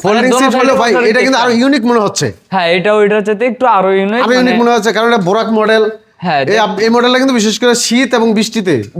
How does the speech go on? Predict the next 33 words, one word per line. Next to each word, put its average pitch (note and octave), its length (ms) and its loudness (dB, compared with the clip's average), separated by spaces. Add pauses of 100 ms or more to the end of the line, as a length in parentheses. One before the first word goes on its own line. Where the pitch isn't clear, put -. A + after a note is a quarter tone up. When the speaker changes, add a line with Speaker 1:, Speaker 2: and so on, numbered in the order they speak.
Speaker 2:
জি, F#3+ 120 2 (160)
এটা D#3+ 120 2
Speaker 1:
ভালো F#3 160 0 (120)
বেশি F3+ 320 -2
চলে F3+ 240 -2
আর C#3+ 140 -2
কি। A2+ 100 -6 (160)
Speaker 2:
এটা F3+ 240 -2
আপনার G#3 340 -2
এই G3 80 2
যে G3 120 -2
সামনে F3+ 340 -4
শুটার E3+ 400 -2
কারণে, F3+ 300 0
যেমন E3 280 0
Speaker 1:
হ্যাঁ। C#3+ 120 0
Speaker 2:
বোরাক E3+ 220 -2
শুটা, F3 280 -2 (400)
এটার G3 340 0
কারণে G#3 300 0
আপনার G#3 240 0
বৃষ্টিতে F#3+ 600 -2
বা F#3+ 80 2
Speaker 1:
বৃষ্টিতে। D3 540 0
Speaker 2:
শীতকালে, E3+ 540 -2
শীতের D3+ 400 -4
সময় E3+ 300 -2 (320)
মানে D3 120 -2 (260)
আরামদায়ক A#3 600 2
একটা A#3 160 -2
গাড়ি F3 240 0
এটা। C3 160 -2
Speaker 1:
রাইট। D#3 280 -2